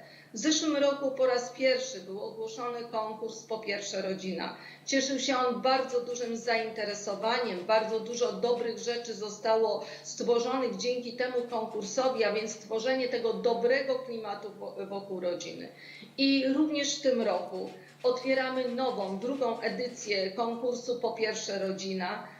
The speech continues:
Nabory wniosków już niedługo, ale tutaj szczegóły zapewne omówi pani minister. Dlatego też zachęcam wszystkie organizacje pozarządowe, które działają na rzecz wsparcia rodzin,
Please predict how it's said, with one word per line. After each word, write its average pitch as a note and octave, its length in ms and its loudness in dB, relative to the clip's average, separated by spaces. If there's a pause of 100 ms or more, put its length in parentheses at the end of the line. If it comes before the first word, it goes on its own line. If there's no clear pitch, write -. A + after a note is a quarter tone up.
(120)
Nabory B3 460 6
wniosków B3 580 -2
już A3 340 -2
niedługo, A3 600 4
ale G3 180 4
tutaj G#3+ 320 0
szczegóły A3 500 0
zapewne G#3 600 0
omówi G#3 360 -2
pani G3+ 320 0
minister. F#3+ 500 0
Dlatego A#3+ 440 4
też A#3 240 0
zachęcam B3 720 -2
wszystkie - 520 -4
organizacje G#3+ 760 0
pozarządowe, F#3+ 880 -2 (340)
które A#3+ 320 8
działają B3+ 640 -2
na A3+ 140 -4
rzecz A#3+ 240 -4
wsparcia A3 640 -4
rodzin, G3+ 460 -4